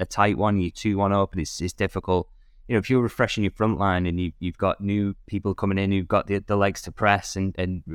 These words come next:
really keep the ball at the other end of the pitch, you know, the, the defending starts in the front, doesn't it? Especially in Klopp teams. So I think, you know, just, just having those options, you know, no matter what the game state is, it, it, it's, it's just massively helpful to have fresh attackers to bring off the bench.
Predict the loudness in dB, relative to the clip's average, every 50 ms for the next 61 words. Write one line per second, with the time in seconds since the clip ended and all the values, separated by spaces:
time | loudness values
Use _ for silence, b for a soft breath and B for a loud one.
0 | -10 -8 -2 0 2 2 2 0 -2 -2 -4 -2 -2 -2 0 2 2 2 2 2
1 | 2 2 0 2 2 2 2 2 2 2 0 -2 -2 -2 0 0 0 -2 -4 -10
2 | -20 -20 -20 -20 -20 -20 -14 -6 -2 0 0 0 0 -2 -4 -4 -8 -8 -6 -4
3 | -4 -2 0 2 2 4 4 2 0 2 2 4 4 4 2 -2 -4 -4 -4 0
4 | 0 2 2 2 2 0 0 0 0 0 0 -2 -4 -4 -4 -4 -2 -2 -4 -4
5 | -2 0 0 0 0 0 -2 -2 -2 0 0 -2 -2 0 0 0 2 2 0 0
6 | 2 0 0 -2 -2 -4 -8 -16 -20 -20 _ -20 -20 _ _ _ _ _ -4 -4
7 | -2 -2 -2 0 4 4 4 4 6 4 4 4 4 4 2 2 0 -2 -2 -2
8 | -2 0 0 0 0 0 0 0 -2 -2 -4 -2 0 2 2 2 2 2 2 0
9 | 0 0 0 0 0 0 0 0 -2 0 0 0 2 2 0 0 0 0 -2 -4
10 | -2 -2 -2 -2 0 -2 -2 -2 -4 -8 -8 -4 -4 -4 -2 -2 -2 -2 0 0
11 | 0 0 -2 -2 0 2 2 2 2 2 0 -4 -4 -2 0 0 -2 0 0 0
12 | 0 0 -2 -4 -2 0 0 0 -2 -6 -10 -6 -4 -2 0 2 2 0 -2 -2
13 | 0 2 2 2 2 -2 -6 -12